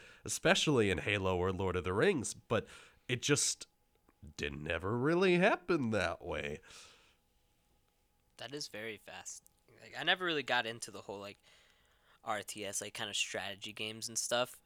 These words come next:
Speaker 2: I just kind of was, I don't really know what I was into. I played a lot of different games. Like, I kind of liked games with, like, campaigns. I was never really good at video games. I played fighting games and stuff like that.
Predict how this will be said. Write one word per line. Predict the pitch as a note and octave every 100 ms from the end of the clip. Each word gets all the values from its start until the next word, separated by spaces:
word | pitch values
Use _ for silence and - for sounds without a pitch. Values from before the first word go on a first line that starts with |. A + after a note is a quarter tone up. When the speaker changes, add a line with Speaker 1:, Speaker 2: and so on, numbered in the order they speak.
| _ _
Speaker 2:
I | A#2+
just | C3 C3
kind | - B2+
of | A#2+
was, | A2 - - _ _ _ _ _ _ _ -
I | -
don't | -
really | F4
know | F#3 C3
what | A#2 D#3+
I | A#2+
was | A2 G#2+
into. | G#2+ G#2+ G#2 G2+ F2
I | A2+
played | C#3 G3+ F#3+
a |
lot | A#2 A#2+ B2+
of | G2+
different | G#2+ - G#2+ F#2+
games. | G#2 G#2+ A2+ A#2 - - _ _ _ _ _ _ _ _ -
Like, | A2+ G#2 _ _ _ _ _ _ _ _ _ _ -
I | C3+
kind | G3 G#3+
of | D3
liked | C3+ C3 - - _ _ _ _ _ G#2+
games | A#2+ A#2+
with, | A#2+
like, | G#2+
campaigns. | - A2 G#2 A2 A2 -
I | C3+
was | F#3+
never | A3 F3+
really | D#3 C3
good | A#2+ A#2
at | -
video | G2 G2
games. | F#2+ F#2+
I | A2+
played | - D#3
fighting | - A#2 A2+ B2 A#2+
games | B2 B2 A#2+
and | A#2+
stuff | B2+ A2+
like | A2+ A2
that. | A2+ A2+ A2